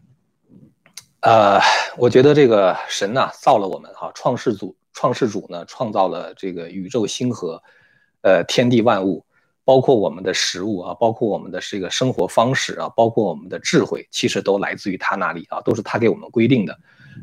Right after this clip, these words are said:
这个人类社会的一切正的道德的话呢，其实也是他规定的。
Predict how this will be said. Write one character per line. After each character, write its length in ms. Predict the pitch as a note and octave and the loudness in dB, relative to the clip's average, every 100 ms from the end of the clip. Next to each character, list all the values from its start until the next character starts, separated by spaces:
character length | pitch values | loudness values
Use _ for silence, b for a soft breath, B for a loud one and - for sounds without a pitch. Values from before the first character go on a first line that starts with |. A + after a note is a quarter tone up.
| - | 4
这 100 | C#3+ | 6
个 80 | A2 | 8
人 180 | A2 | 8
类 120 | D3 C3+ | 6 6
社 180 | C3+ | 4
会 120 | A2+ G2+ | 2 0
的 60 | |
一 140 | F2 G#2 | -2 -4
切 220 | - A2+ - | 0 0 4
正 160 | D#3 | 2
的 100 | F#2+ - | 2 2
道 180 | A#2 F#2 | 2 2
德 160 | - | -6
的 100 | D#2 | -12
话 180 | - D#2+ | -6 -8
呢， 120 | D#2+ | -6
其 200 | - - | -10 -8
实 140 | - A2 | -8 -10
也 80 | - | -12
是 80 | - | -12
他 200 | - E2 | -10 -8
规 220 | G2 F#2 | -8 -8
定 180 | F#2+ | -10
的。 80 | E2+ | -14